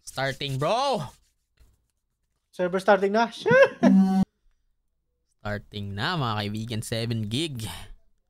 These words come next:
Speaker 1: This is, I'm hopeful, okay? Na di na tayo ma-D C, madi-D C ng madi-D C.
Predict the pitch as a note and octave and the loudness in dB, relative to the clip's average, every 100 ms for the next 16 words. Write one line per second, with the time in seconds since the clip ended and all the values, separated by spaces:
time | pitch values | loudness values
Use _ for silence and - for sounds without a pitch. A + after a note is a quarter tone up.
0 | _ _ _ _ _ _ _ _ _ _ | _ _ _ _ _ _ _ _ _ _
1 | _ _ _ _ _ A#2 - G#2+ G2+ - | _ _ _ _ _ -6 -4 -4 -4 -8
2 | - - - _ _ _ _ _ _ _ | -8 -10 -16 _ _ _ _ _ _ _
3 | _ _ _ - B2 G2 A#2 - A2 G2 | _ _ _ -6 -4 -2 -4 -4 -4 -2
4 | G2 - _ _ _ _ - - _ _ | -4 -8 _ _ _ _ -20 -20 _ _
5 | _ _ _ A#2+ G#2 A2+ A2+ A2+ A2 A2 | _ _ _ -8 -4 -4 -4 -4 -4 -4
6 | G#2 G#2+ - G#2 G#2+ G#2+ G#2 G#2 G#2 G#2 | -4 -6 -6 -6 -6 -6 -6 -8 -10 -8
7 | G#2 G#2 G#2 G2+ - | -8 -8 -8 -10 -12